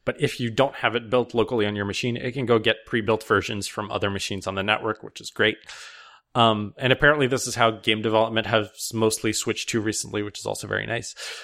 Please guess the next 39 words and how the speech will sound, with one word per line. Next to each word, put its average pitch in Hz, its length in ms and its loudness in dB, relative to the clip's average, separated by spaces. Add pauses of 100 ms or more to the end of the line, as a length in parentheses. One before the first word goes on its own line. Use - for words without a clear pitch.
(580)
But 160 200 4
like 147 340 6
branches, 135 440 4
which 110 160 -8
feel 127 220 4
like 120 260 4
the 123 200 -2
obvious 143 520 6
solution 131 540 2
to 117 240 0
dumbasses 113 800 4
like 113 240 4
me 113 300 2 (300)
who, 117 340 4
uh, 104 380 6 (760)
who 110 340 0
use 117 300 2
them 107 200 4
and 104 120 -2
say, 101 140 4
like, 98 240 0
"Well, 98 140 0
clearly 117 440 0
this 113 220 -4
is 113 140 -6
the 107 100 -16
future 110 440 -4
and 104 300 -4
everyone 110 400 0
should 117 180 -10
be 135 100 -4
doing 175 240 2
this," 120 260 2 (300)
uh, 123 160 6
they 131 120 2
fall 147 180 6
down 135 200 6
at 110 60 -2
scale. 107 400 4